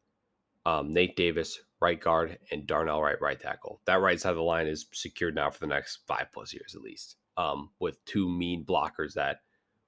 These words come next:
will just be destroyers in the run game. I, I think whoever's running behind this line is gonna run for at least five yards carry. It's gonna be awesome. So overall, very happy with the pick. He was a guy I was super high on. Um,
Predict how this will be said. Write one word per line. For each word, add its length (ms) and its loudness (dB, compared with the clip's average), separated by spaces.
will 100 0
just 160 -8
be 100 0
destroyers 640 0
in 40 -4
the 60 0
run 140 2
game. 240 -6
I, 220 -2
I 80 -6
think 200 -4
whoever's 300 -2
running 280 -2
behind 300 -2
this 160 -6
line 160 2
is 100 -4
gonna 120 -4
run 140 -2
for 100 -6
at 80 -8
least 340 -10
five 160 2
yards 180 -4
carry. 260 -2
It's 140 -4
gonna 100 6
be 20 6
awesome. 400 0
So 320 4
overall, 500 10
very 240 10
happy 220 6
with 80 -4
the 80 -8
pick. 180 2
He 120 -8
was 120 0
a 80 0
guy 160 4
I 60 4
was 160 -2
super 220 -2
high 280 2
on. 280 -2
Um, 420 -2